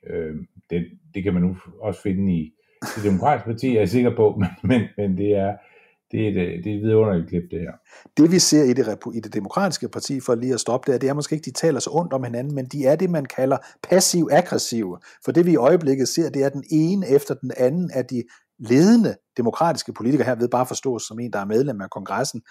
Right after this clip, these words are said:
Speaker 2: altså enten senatet eller repræsentanternes hus, når de bliver spurgt, om de vil støtte præsident Biden i hans valgkamp i to tusind og fireogtyve,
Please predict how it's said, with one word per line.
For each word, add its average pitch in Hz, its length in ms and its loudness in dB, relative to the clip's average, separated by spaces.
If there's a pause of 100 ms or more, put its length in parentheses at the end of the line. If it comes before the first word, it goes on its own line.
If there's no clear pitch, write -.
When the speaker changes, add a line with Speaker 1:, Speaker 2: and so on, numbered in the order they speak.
(140)
Speaker 2:
altså 101 140 -8
enten 113 240 -8
senatet 110 400 -6
eller 92 200 -12
repræsentanternes 101 600 -10
hus, 156 220 -8 (200)
når 143 140 2
de 123 160 -2
bliver 117 180 0
spurgt, 196 380 4
om 107 160 0
de 110 140 -8
vil 104 100 -6
støtte 156 460 4 (400)
præsident 107 500 -2 (360)
Biden 113 500 0 (480)
i 131 80 0
hans 110 280 -2
valgkamp 117 380 0
i 101 40 -10
to 139 220 -4
tusind - 220 -14
og 98 100 -12
fireogtyve, 131 440 -2